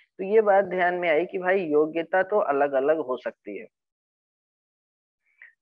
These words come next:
दूसरा व्यक्ति मुझसे ज्यादा योग्य भी हो सकता है, मुझसे कम योग्य भी हो सकता है। जो व्यक्ति मुझसे ज्यादा योग्य है, मुझे ये दिख गया कि भाई सामने वाला व्यक्ति मुझसे ज्यादा योग्य है,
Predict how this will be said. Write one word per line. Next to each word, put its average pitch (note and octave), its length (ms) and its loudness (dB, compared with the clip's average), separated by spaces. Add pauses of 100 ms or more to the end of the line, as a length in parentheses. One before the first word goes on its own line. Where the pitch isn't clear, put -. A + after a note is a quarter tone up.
(120)
दूसरा D#3 500 2
व्यक्ति E3 600 -2
मुझसे C#3 680 2
ज्यादा C3 380 6
योग्य D#3 440 2
भी D#3+ 120 0
हो D#3 160 2
सकता D#3 320 0
है, D#3 140 0
मुझसे B2 300 -8
कम C#3+ 340 -2
योग्य C#3+ 300 -2
भी C#3+ 120 -8
हो C3 140 -8
सकता A#2 380 -10
है। G#2+ 140 -12 (520)
जो A#3+ 200 2
व्यक्ति D4 360 -2
मुझसे B3+ 460 -2
ज्यादा F#3+ 380 2
योग्य D3+ 420 0
है, B2 120 -6
मुझे G3 340 -4
ये C4 120 -2
दिख F#3+ 200 0
गया C3+ 240 -6 (480)
कि F3 40 -6
भाई F3+ 180 0
सामने D#3+ 420 -2
वाला E3+ 240 2
व्यक्ति E3 320 -6
मुझसे E3+ 400 -4
ज्यादा C3+ 340 4
योग्य B2+ 420 0
है, A2 140 -12